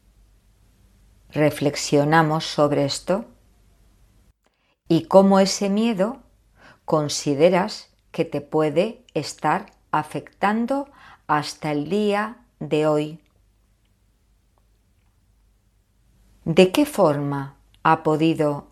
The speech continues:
ese miedo gestionar la imagen de la oscuridad en tu mente?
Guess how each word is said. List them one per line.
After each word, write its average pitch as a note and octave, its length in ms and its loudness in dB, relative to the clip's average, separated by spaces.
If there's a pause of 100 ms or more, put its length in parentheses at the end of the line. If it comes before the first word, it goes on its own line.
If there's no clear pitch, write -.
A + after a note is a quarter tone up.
ese E3+ 380 0
miedo D3+ 640 -2 (400)
gestionar D#3 1120 0 (540)
la D#3 300 4
imagen D#3 880 -2 (240)
de D#3+ 280 6
la D3+ 200 4
oscuridad D3+ 840 -4 (560)
en E3 220 -4
tu E3+ 140 -2
mente? C#3+ 600 -8